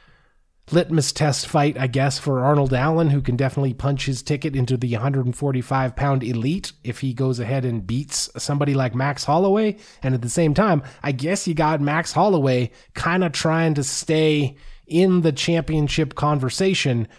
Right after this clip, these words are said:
which is frankly where he has been for years. And you don't want to fall out of that conversation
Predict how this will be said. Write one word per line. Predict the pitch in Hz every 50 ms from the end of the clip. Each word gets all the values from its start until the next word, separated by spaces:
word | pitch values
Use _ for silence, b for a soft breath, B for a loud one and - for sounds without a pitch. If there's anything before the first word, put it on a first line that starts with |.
| b -
which | 147 - -
is | 131 117 -
frankly | - 151 160 151 143 151 135
where | 110 120 143 156 160
he | 131 139 156 151
has | 139 143 156 147 131
been | 120 120 143 160 160 156
for | 135 147 151 139 131
years. | 120 120 143 196 247 226 175 143 127 117 - - - b b b b b b b - -
And | 135 135 131 123 117 110 127 -
you | 131 139 170 196
don't | 196 185 180 170
want | 170 175 180 175 139 -
to | - 175 165
fall | 139 - - 175 170 180 175 165
out | 143 143 170 220 190
of | 165 127 113
that | 123 110 104 -
conversation | - 127 127 120 110 120 - - 139 123 113 - - 110 101